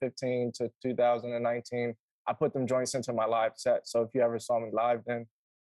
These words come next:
you would have heard, like, whatever I was listening with the, with the bounce beat, you know, chopped into it. And that, and, and that, and that break that I was using actually came from the ninety-three point nine, um, W K Y S SoundCloud.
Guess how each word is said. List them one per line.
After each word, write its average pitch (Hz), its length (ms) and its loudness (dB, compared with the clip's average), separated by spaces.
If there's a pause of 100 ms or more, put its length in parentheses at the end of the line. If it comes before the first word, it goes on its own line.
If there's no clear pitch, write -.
you 127 160 2
would 120 160 2
have 113 140 2
heard, 117 360 0
like, 107 300 -2 (680)
whatever 117 320 4
I 110 100 2
was 107 120 -4
listening 113 600 -4 (100)
with 117 160 -2 (100)
the, 113 300 0 (760)
with 117 200 -2
the 110 280 0
bounce 113 280 0
beat, 120 240 -2 (260)
you 110 100 -2
know, 107 220 0
chopped - 300 -2
into 117 340 -2
it. 120 200 2
And 127 140 0
that, 147 300 0
and, 143 280 0
and 143 140 0
that, 165 280 2
and 143 120 2
that 156 160 2
break 139 260 2
that 175 120 4
I 170 60 4
was 170 200 2
using 180 400 2 (100)
actually 139 360 -2
came 135 320 -2
from 123 160 0
the 120 60 2
ninety-three 127 440 -2 (100)
point 120 200 0
nine, 120 460 0 (760)
um, 117 320 4
W 127 280 -2
K 131 100 0
Y 120 200 4
S 123 260 0
SoundCloud. 117 600 2